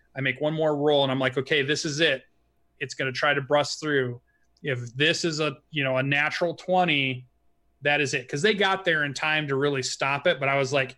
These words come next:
"He's giving it everything he's got. So I'm gonna roll a dice. Here it goes." And if it was a twenty, that thing was coming up <laughs> out of the ground and was just gonna annihilate Revenor. I don't know what was gonna happen then,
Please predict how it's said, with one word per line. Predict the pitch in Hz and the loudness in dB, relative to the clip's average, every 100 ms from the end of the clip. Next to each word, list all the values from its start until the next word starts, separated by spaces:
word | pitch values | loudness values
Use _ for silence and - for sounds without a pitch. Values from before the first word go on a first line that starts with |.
| _ | _
"He's | - 175 180 139 | -2 0 0 0
giving | 160 156 | 0 0
it | 151 151 | 2 2
everything | 147 165 165 | 0 -2 -4
he's | 151 160 139 | -4 -6 -4
got. | 143 120 107 - - - _ | -2 -4 -8 -18 -20 -20 _
So | - | -2
I'm | 139 | 0
gonna | 151 | 0
roll | 147 160 170 | 2 4 4
a | 165 | 4
dice. | 143 131 127 | 2 2 -2
Here | - 151 | 2 2
it | 143 | 2
goes." | 135 123 117 - | 0 0 -4 -4
And | 139 | -2
if | 131 135 | -2 -2
it | |
was | 147 165 | -4 -4
a | 151 | -6
twenty, | - 185 170 135 | -4 0 2 0
that | 135 - | -2 -4
thing | 151 | -4
was | 147 123 | -4 -8
coming | - 147 139 | -4 -2 0
up | 147 - | -2 -2
<laughs> | - | -2
out | 202 202 | 0 2
of | |
the | 196 | 0
ground | 131 175 180 160 143 143 - 185 - - | 0 0 0 0 -4 -8 -16 -20 -20 -8
and | 160 | 0
was | 156 135 | 0 0
just | 147 147 | -2 -2
gonna | - 156 151 - | 0 0 0 -2
annihilate | 147 147 147 143 139 135 - | -2 0 0 0 -2 -6 -4
Revenor. | 143 127 123 117 | -6 -6 -12 -12
I | 127 | -10
don't | 143 | -8
know | 135 | -8
what | 139 | -8
was | 127 | -10
gonna | - 127 | -14 -12
happen | 127 123 123 | -12 -12 -10
then, | 123 120 | -8 -10